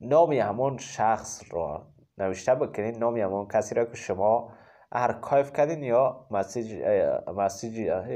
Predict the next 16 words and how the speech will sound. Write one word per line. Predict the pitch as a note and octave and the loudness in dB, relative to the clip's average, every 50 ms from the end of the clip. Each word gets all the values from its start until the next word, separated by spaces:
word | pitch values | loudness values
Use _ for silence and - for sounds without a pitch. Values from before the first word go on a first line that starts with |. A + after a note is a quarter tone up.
| A2 F#2+ - - - - - | -2 -2 -4 -6 -10 -8 -6
مسیج | G#2 G2+ - - G#2+ A2 | -4 -4 -4 -4 0 2
های | A#2 A#2 | 4 4
آن | G#2 G2+ G#2+ A2 A#2+ | 6 4 4 4 4
را | C#3 D3+ | 2 2
مخفی | D#3 C3 F#2 - - - F2 | 0 0 -4 -4 -4 -6 -8
ساز-، | - - - - - - - _ - G#2 | -6 -8 -10 -12 -12 -14 -18 _ -14 -12
ساختین. | A2 - - G2+ - - - - - - - - _ - - - - - - | -12 -4 -4 -4 -4 -4 -6 -10 -10 -10 -14 -18 _ -20 -20 -20 -20 -4 -2
به | G#2+ | -2
طور | A2 - A#2 A#2 G#2 G#2 G2+ | 2 4 4 4 4 2 0
مثال | A2 A2+ G#2+ - C3+ C3+ | -2 -4 -2 0 0 0
سهراب، | C3+ - - F2 D#2 - - - F2 E2+ F2 F#2+ A2 - - - _ _ _ _ _ _ _ _ _ _ _ _ _ _ _ _ _ _ _ _ _ _ _ _ _ _ _ _ _ _ _ _ _ _ _ _ | 0 -2 -6 -8 -8 -8 -6 -6 -2 0 2 0 0 0 -6 -16 _ _ _ _ _ _ _ _ _ _ _ _ _ _ _ _ _ _ _ _ _ _ _ _ _ _ _ _ _ _ _ _ _ _ _ _
سهر-، | - - - F#2+ F2 - - - - F#2+ - _ _ _ _ _ _ _ _ _ _ _ _ _ _ _ _ _ _ _ - | -8 -4 -2 -2 -2 -4 -8 -14 -14 -14 -16 _ _ _ _ _ _ _ _ _ _ _ _ _ _ _ _ _ _ _ -6
نام | G#2 A2+ A#2 A#2+ | -2 0 0 0
این | B2 B2+ C#3 | 0 -2 -4
سهراب | D#3 - - F#2 - - - G2+ F#2 G#2 G#2 - - | -4 -6 -8 -10 -10 -4 2 4 4 4 4 2 -2
بود. | D3 E3+ E3+ - - | -4 -4 -4 -6 -12